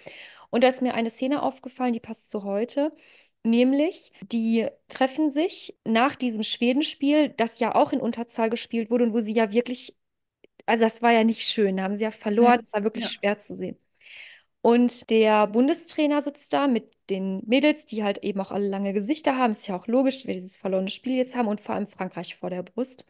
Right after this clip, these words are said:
Speaker 1: Und man sieht, wie er sagt, er vertraut ihnen, er weiß, was seine Mannschaft kann, also er spricht ihnen wirklich das Vertrauen aus und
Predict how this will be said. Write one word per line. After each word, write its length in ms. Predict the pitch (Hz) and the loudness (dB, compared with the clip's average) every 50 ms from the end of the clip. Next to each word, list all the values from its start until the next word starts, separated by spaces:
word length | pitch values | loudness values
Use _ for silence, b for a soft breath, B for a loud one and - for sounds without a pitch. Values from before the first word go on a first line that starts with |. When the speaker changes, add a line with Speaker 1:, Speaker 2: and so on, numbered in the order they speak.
| b b b b b b b b b b b | b b b b b b b b b b b
Speaker 1:
Und 120 | - 240 | 2 4
man 220 | 233 233 233 226 202 | 4 4 4 2 0
sieht, 300 | 196 240 285 302 302 233 | 2 4 4 4 4 2
wie 120 | 254 233 | 0 0
er 140 | - 226 226 | 2 0 0
sagt, 580 | 208 214 220 220 226 226 240 - - - - _ _ - | -2 -2 -2 0 0 -2 -2 -4 -10 -16 -18 _ _ 0
er 100 | - 240 | 0 2
vertraut 640 | - - 247 - - - 233 226 247 262 262 - - | 2 0 -8 -8 -2 2 4 6 6 4 2 -2 -6
ihnen, 320 | 247 277 285 285 311 359 453 - _ - | -2 0 2 2 2 0 -4 -6 _ 0
er 200 | - 226 226 202 | 2 2 4 6
weiß, 340 | 226 226 240 294 294 - - | 6 6 6 4 4 2 -4
was 220 | 247 - - - _ _ _ _ _ | -6 -6 -6 -14 _ _ _ _ _
seine 280 | 190 214 220 220 226 226 | 2 4 4 4 4 4
Mannschaft 560 | 220 226 220 220 - - 208 - - - - | 2 0 0 -2 -2 -6 -8 -12 -16 -18 -14
kann, 320 | - - 233 262 320 302 - - | -6 -2 0 2 2 0 0 -4
also 200 | 202 196 202 208 | -6 -4 -4 -2
er 20 | |
spricht 400 | 214 - - - 233 - - - | -4 -4 -4 -6 -10 -10 -10 -8
ihnen 360 | - 208 220 220 214 - 214 | -6 -4 -4 -4 -4 -6 -6
wirklich 220 | - 214 - 220 - | -6 -6 -6 -6 -10
das 160 | 214 - - | -10 -12 -10
Vertrauen 460 | - - - - - 269 285 294 277 | -12 -12 -12 -6 0 0 2 2 2
aus 380 | - - 240 240 240 - - _ _ - | 0 -2 -4 -4 -4 -8 -12 _ _ -4
und 480 | - 226 220 220 220 220 220 220 - | -2 0 0 0 0 0 -2 -2 -4